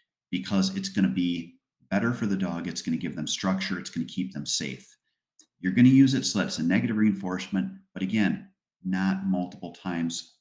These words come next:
over and over, putting them in a position where you're gonna use this negative reinforcement.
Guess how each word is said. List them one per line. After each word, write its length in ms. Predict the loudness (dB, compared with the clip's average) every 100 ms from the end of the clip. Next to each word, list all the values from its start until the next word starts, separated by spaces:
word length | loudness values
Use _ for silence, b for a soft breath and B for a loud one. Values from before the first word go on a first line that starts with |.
| -4
over 280 | 0 2 2
and 80 |
over, 240 | -2 -4 -8
putting 300 | -4 -2 0
them 280 | -2 -4 -8 -10
in 100 | -8
a 60 | -8
position 440 | -8 -8 -8 -6
where 100 | -8
you're 100 | -6
gonna 120 | -2
use 200 | 0 0
this 180 | -2 -8
negative 280 | -8 -8 -10
reinforcement. 640 | -10 -10 -16 -16 -14